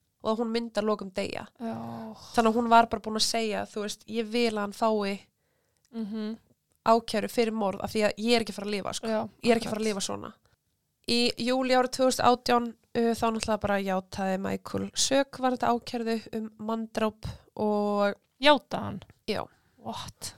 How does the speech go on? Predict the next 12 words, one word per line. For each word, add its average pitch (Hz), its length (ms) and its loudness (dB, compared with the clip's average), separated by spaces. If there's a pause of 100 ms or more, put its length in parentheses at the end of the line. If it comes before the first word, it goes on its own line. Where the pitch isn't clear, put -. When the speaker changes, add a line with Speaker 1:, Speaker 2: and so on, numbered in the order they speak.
Speaker 2:
Ok. 214 380 -8 (480)
Speaker 1:
Þú - 200 -4
veist, - 560 0
að 208 100 4
því - 220 -4
að 214 120 4
hann 214 280 -4
játaði 214 500 2
þá 214 160 -2
fær 214 240 2
hann 214 120 -2
ákveðnar 214 840 -4